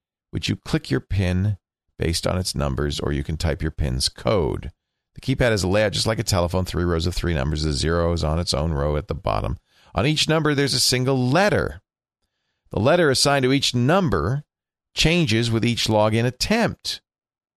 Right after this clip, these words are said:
Oh, that's clever. It's probably in Flash or something, too. So if my pin is one two three four five,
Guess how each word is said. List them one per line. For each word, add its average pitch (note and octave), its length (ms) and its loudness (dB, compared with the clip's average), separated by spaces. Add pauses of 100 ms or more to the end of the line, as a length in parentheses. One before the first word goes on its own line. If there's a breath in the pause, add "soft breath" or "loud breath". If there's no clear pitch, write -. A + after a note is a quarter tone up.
(140)
Oh, C#2+ 80 0
that's D#2 280 0
clever. A1+ 480 -2 (1120)
It's - 100 -16
probably - 240 -2
in G1+ 80 -4
Flash - 480 0
or A1+ 60 -4
something, G#1 280 -4
too. A2 200 -2
So B2+ 160 2
if A2 100 -4
my B2 100 2
pin F#3 260 2
is A2+ 140 2
one C3+ 160 2
two B2+ 120 0
three B2 200 0
four A2 180 0
five, B2 380 0